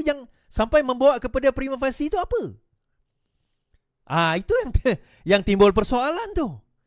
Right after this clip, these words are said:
Kan, itu yang timbul persoalan. Bukti yang kamu kata sebelum ini yang kamu bawa, sebab bukti itu bukan dibawa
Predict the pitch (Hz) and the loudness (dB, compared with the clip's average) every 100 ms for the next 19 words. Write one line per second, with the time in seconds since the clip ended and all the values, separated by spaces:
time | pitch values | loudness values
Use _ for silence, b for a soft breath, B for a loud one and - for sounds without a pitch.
0 | _ _ _ - 220 226 220 302 202 180 | _ _ _ -6 -6 -6 -4 -2 -2 -2
1 | 180 202 208 233 - 285 339 311 185 104 | -4 -2 -4 -8 -10 -8 -6 -6 -8 -18
2 | _ _ - 160 - 311 320 240 190 202 | _ _ -8 -8 -2 0 0 0 -2 -4
3 | 202 247 240 285 - 180 185 156 180 175 | -4 -6 -2 -2 -2 -4 -4 -4 -8 -8
4 | 180 196 202 151 127 123 - 269 233 262 | -6 -6 -4 -2 -2 -6 -8 -4 -4 -6
5 | - 254 226 254 277 285 180 131 123 | -8 -10 -6 -4 0 0 -2 0 -2